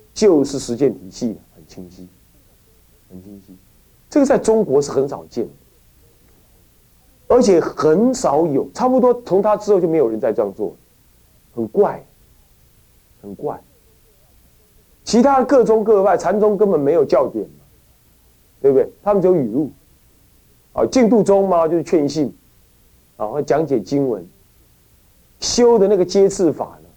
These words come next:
也很少提。华严宗嘛，比较有名就是华严五教仪啦，然后还有华严宗的忏法都是依照天台宗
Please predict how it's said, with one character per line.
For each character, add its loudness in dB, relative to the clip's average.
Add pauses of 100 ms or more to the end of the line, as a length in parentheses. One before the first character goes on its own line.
(180)
也 -10
很 -6
少 -10
提。 -20 (920)
华 0
严 4
宗 2
嘛， -4 (2000)
比 4
较 2
有 2
名 -8
就 -6
是 -2
华 -4
严 -4
五 -10
教 -4
仪 -10
啦， -8 (360)
然 -4
后 0
还 -2
有 -4 (140)
华 0
严 2
宗 2
的 2
忏 -2
法 -2
都 -2
是 -4
依 -4
照 0
天 -2
台 0
宗 -2